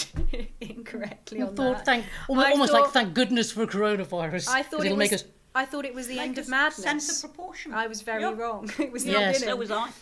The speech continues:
Speaker 3: So was I.
Speaker 2: Yeah.
Speaker 1: <laughs> Um, there, another thing, um, that has been reported this week is, uh, again,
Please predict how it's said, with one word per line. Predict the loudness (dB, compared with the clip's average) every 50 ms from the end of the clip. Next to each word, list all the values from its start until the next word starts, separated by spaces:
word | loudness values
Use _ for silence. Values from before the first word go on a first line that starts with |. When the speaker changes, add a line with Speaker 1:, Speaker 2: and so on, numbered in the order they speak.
| -20 -16
Speaker 3:
So | -14 -12 -12
was | -10 -10 -10
I. | -6 -4
Speaker 2:
Yeah. | -4 -2 -2 -4 -6 -8
Speaker 1:
<laughs> | -8 -6 -6 -6 -4 -6 -6 -6 -8 -10 -14 -18 -20 -20 -20 -20 -18 -18 -18 -10 -6
Um, | -4 -2 -2 -2 -6 -8 -6
there, | -4 -4 -4 -4 -4
another | -4 -2 0 0 -2 -2 -6
thing, | -10 -10 -10 -8 -10 -12 -12 -10
um, | -10 -10 -10 -10 -12 -16 -18 -18 -20 -20 -20 -20 -20 -14
that | -12 -10 -10
has | -10 -12
been | -12 -12 -14 -14
reported | -16 -12 -12 -12 -10 -10 -12 -14 -12
this | -12 -12 -10 -8
week | -8 -8 -8 -10 -12 -14
is, | -14 -12 -10 -10 -10 -8
uh, | -8 -8 -8 -8 -10 -10
again, | -12 -8 -8 -6 -6 -6 -8 -12